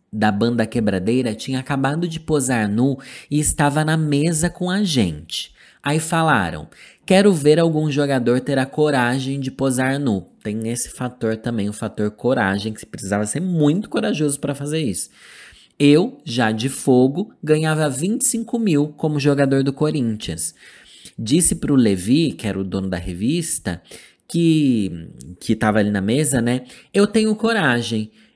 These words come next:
Eu já tinha tomado umas oito ca-, caipirinhas e falei, 'Me dá cem mil,'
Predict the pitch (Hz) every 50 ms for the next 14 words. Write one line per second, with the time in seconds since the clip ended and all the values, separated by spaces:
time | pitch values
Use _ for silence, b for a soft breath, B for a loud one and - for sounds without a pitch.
0 | _ - 170 185 196 185 151 170 160 165 - 165 160 147 143 147 160 147 147 147
1 | 147 143 147 151 147 143 135 123 127 147 165 185 - - - 160 - - - _
2 | - 143 127 123 123 131 120 117 135 156 165 160 143 139 147 - - 156 147 143
3 | 131 113 101 B B B B B - 170 165 151 165 170 190 - - - 226 226
4 | 233 233 220 190 156 143 135 135 135 135